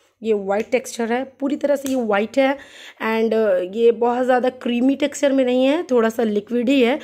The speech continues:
बहुत ईजी आपके हैंड पे, दोनों हैंड पे, अ, और आपके नेक एरिया पे ब्लेंड हो जाएगा, बहुत ईजी। And स्मेल भी इसकी बहुत ज़्यादा धीमी है, वाइट टेक्सचर है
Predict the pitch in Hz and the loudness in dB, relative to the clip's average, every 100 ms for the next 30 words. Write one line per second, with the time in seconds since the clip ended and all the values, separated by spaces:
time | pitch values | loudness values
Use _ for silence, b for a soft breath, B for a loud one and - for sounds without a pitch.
0 | B B B 349 - 277 277 247 311 302 | B B B -4 -2 0 2 2 0 2
1 | 302 240 226 240 240 254 247 240 233 240 | 0 0 0 0 2 4 4 6 4 2
2 | 226 233 220 220 233 233 233 B B 214 | 0 -2 0 4 4 4 2 B B -6
3 | 226 214 220 220 220 240 240 262 254 247 | -4 0 2 2 0 2 2 4 2 2
4 | 247 247 214 214 214 196 226 247 254 247 | 2 0 2 0 -2 0 2 2 2 2
5 | 262 226 269 320 311 240 220 254 269 B | 0 0 0 -2 -2 -6 -2 -2 -2 B
6 | B B 240 247 254 277 294 285 294 302 | B B 0 0 2 2 2 0 0 -2
7 | 214 269 311 311 285 269 269 233 247 254 | 0 -2 0 0 2 2 0 0 -2 2
8 | 262 247 240 254 277 269 269 240 254 381 | 2 2 0 -2 -6 -6 -4 -4 -6 -10
9 | - | -16